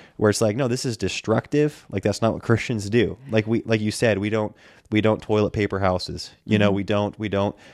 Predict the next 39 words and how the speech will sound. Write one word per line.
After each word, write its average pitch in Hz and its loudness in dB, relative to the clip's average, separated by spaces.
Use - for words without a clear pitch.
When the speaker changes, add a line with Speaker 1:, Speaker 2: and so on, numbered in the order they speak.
Speaker 1:
you 104 -2
know, 95 2
mess 101 0
with 104 -2
our 95 2
friends' 95 0
cars. 90 -2
You 104 -2
know, 101 4
we 101 0
don't 104 -2
s-, - -14
we - -2
Speaker 2:
Yeah, - 2
Speaker 1:
don't 107 0
Speaker 2:
you - -4
might 104 -4
Speaker 1:
saran 104 -2
wrap 85 0
them. 85 -6
Like, 123 0
Speaker 2:
think, 320 -2
Speaker 1:
we 143 2
don't 277 2
Speaker 2:
like, 262 -4
"Oh, 294 0
it's 277 -4
all 247 -4
in 233 -6
good 190 -4
fun," 294 0
but 240 -2
it's - -8
like, 233 -2
why 214 -2
don't 311 -4
you 294 -4
do 269 -4
something 233 -2